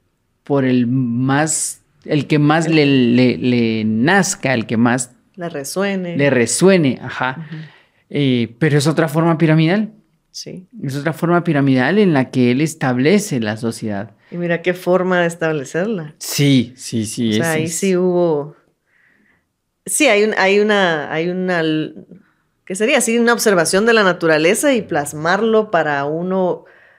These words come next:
Speaker 2: entenderlo.
Speaker 1: Ajá, porque ese ya es un sistema político
Speaker 2: Ajá.
Speaker 1: basado en la observación de la naturaleza y ya un poquito más profundo de cómo podría ser representado.
Speaker 2: Ujú.
Speaker 1: Entonces, la pirámide es, ha es-,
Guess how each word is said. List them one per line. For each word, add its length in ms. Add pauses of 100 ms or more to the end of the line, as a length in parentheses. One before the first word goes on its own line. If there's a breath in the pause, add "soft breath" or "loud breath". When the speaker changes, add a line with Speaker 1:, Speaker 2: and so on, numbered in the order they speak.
(200 soft breath)
Speaker 2:
entenderlo. 760 (240 loud breath)
Speaker 1:
Ajá, 400
porque 280
ese 240
ya 140
es 160
un 100
sistema 540
político 560
Speaker 2:
Ajá. 380 (380)
Speaker 1:
basado 540
en 60
la 80
observación 680
de 80
la 140
naturaleza 840 (500)
y 300
ya 220
un 140
poquito 340
más 220
profundo 640
de 220 (220)
cómo 320
podría 400
ser 180
representado. 960 (240 loud breath)
Speaker 2:
Ujú. 240 (160 loud breath)
Speaker 1:
Entonces, 480 (480)
la 240
pirámide 500
es, 320
ha 140
es-, 200